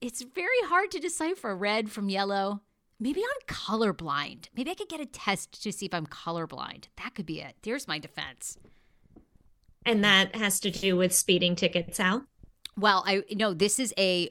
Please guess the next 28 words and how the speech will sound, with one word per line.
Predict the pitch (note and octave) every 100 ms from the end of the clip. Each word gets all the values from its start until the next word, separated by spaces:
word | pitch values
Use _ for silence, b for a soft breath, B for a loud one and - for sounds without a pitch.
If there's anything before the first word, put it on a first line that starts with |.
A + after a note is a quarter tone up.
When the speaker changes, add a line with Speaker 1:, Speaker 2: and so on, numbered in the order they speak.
| -
Speaker 1:
red, | F#3 E3 F#3 F#3+ G#3 -
failure | - G#3 A3+
to | A3
stop | - F#3+ F#3
for | F#3+
a | E3+
red | D#3+ D3+ B3
Speaker 2:
Oh, |
Speaker 1:
signal. | G#3+ G#3+
Speaker 2:
that's | D3+ -
just | B3+ A3 -
for | G#3+
this. | E3+ E3
That's | - F#3
right. | D#3+ D#3+
The | F3
speeding | - G#3 F#3+ F#3
tickets | G3 F3 F3+ -
are | D#3+ F3+ G3 C#4
in | G#3+ F#3+
the | - F#3
past. | - A3 -
Speaker 1:
So | -
if | G#3
I | F3+ G#3+
could | B3 A3 - _ _ _ _
p- | - -
Speaker 2:
Maybe. | G3 G#3+ F#4+